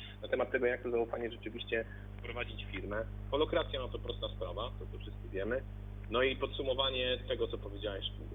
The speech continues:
w tej naszej rozmowie. Człowiek jest z natury dobry. To jest piękna rzecz. Wydaje mi się, że kropką nad i mogłoby być właśnie to zdanie.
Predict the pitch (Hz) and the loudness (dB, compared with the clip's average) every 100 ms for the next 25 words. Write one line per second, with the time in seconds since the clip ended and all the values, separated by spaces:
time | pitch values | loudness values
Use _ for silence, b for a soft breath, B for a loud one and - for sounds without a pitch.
0 | - 107 101 98 98 98 95 85 101 123 | -4 -2 -2 0 0 2 0 0 0 4
1 | 139 147 143 - B B - 104 107 - | 6 6 2 -2 B B 0 2 2 0
2 | - - 95 98 98 87 85 98 - - | -6 -6 -4 -4 -2 -2 -4 -4 -6 -4
3 | 117 - 143 127 107 104 87 - 107 117 | -4 0 0 2 2 2 2 0 2 2
4 | 113 107 107 127 131 - 123 113 95 101 | 2 2 0 4 4 4 2 4 2 0
5 | 123 120 104 107 107 98 98 101 98 101 | 2 4 4 4 4 4 2 0 0 -2
6 | 101 101 107 110 107 | -4 0 2 2 2